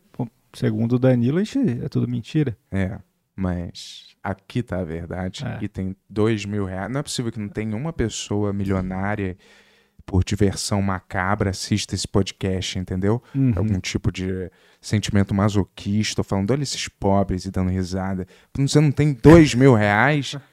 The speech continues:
Speaker 2: pra dar pra gente, pra ver esse áudio? Porra.
Speaker 1: Vamos fazer uma coisa, Bento?
Speaker 2: Ah.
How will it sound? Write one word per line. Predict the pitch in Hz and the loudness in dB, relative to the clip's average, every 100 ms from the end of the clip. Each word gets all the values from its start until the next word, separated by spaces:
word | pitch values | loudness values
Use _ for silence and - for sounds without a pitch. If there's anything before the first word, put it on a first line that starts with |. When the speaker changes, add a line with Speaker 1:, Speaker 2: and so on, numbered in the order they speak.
| _ _ | _ _
Speaker 2:
pra | 117 107 | 0 2
dar | 101 120 | 4 4
pra | 107 98 | 4 2
gente, | - 123 147 - | 2 2 2 0
pra | 104 98 | 2 2
ver | 104 | 4
esse | 135 127 - | 4 4 0
áudio? | 117 143 135 104 | 0 0 0 -2
Porra. | - 131 98 92 82 90 | 2 2 4 0 -4 -6
Speaker 1:
Vamos | 330 | -2
fazer | 196 135 | 2 4
uma | 123 113 | 4 2
coisa, | - 165 151 123 117 - - | 0 2 4 2 -6 -10 -14
Bento? | 135 120 113 _ _ | -8 -6 -8 _ _
Speaker 2:
Ah. | 98 95 | -2 -2